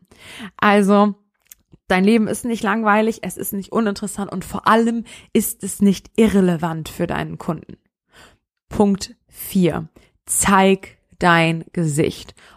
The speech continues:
Und das am besten live und in Farbe. Und ich kann verstehen, es ist manchmal verlockend, irgendwelche schönen Stockfotos zu nehmen oder irgendwelche Videos, sich hinter Quotes zu verstecken oder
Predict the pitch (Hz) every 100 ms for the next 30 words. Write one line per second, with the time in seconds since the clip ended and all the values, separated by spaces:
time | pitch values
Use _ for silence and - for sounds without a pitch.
0 | _ 170 170 180 - 170 156 160 - 156
1 | 147 - - - - 50 - - 175 _
2 | - - - - - 170 165 - - -
3 | 220 214 208 - 233 233 196 - - 175
4 | 180 170 - 175 190 240 240 220 160 185
5 | 180 175 - - 170 170 - 233 240 -
6 | 202 202 185 - 190 175 165 170 165 156
7 | 160 170 165 165 175 180 196 185 185 180
8 | - - 175 175 - 233 202 - - 175
9 | 190 - 180 - 180 156 160 151